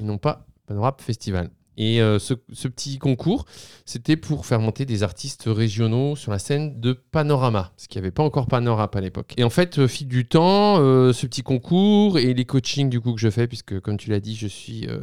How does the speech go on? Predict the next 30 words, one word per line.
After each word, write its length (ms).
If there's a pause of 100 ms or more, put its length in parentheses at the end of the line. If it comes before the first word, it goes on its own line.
(120)
coach 220
scénique, 500
parce 120
qu'on 100
travaille, 680
euh, 140
toujours 640
avec 180
les 100
artistes 320
en 60
résidence 440
au 60
Sioux. 560
On 80
par-, 320
en 180
général, 220
on 100
prend 160
trois 240
jours 420 (480)
pour 140
préparer 400
le 60
show 280
des 140
artistes 400
donc 240
locaux, 520